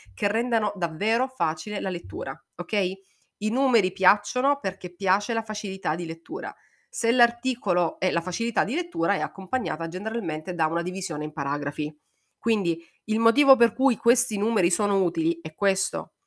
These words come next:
Se poi noi però inseriamo dei numeri in un'argomentazio-, in un articolo con un'argomentazione che non è chiara, che comunque confonde il lettore,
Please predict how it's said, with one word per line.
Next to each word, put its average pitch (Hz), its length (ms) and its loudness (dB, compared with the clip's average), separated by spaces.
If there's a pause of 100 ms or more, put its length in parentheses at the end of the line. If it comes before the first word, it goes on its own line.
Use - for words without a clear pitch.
(200)
Se 330 340 0
poi 240 280 4
noi 202 180 2
però 180 240 2
inseriamo 180 560 0
dei 170 120 0
numeri 175 500 -2 (420)
in 233 140 -2
un'argomentazio-, 202 960 -2
in 220 60 -2
un 247 100 0
articolo 202 520 -2
con 202 140 -4
un'argomentazione 190 1040 -2
che 277 200 0
non 208 160 0
è 180 160 0
chiara, 170 400 0
che 160 120 -12
comunque 233 380 -4
confonde 180 540 -2
il 165 80 -2
lettore, 175 580 -4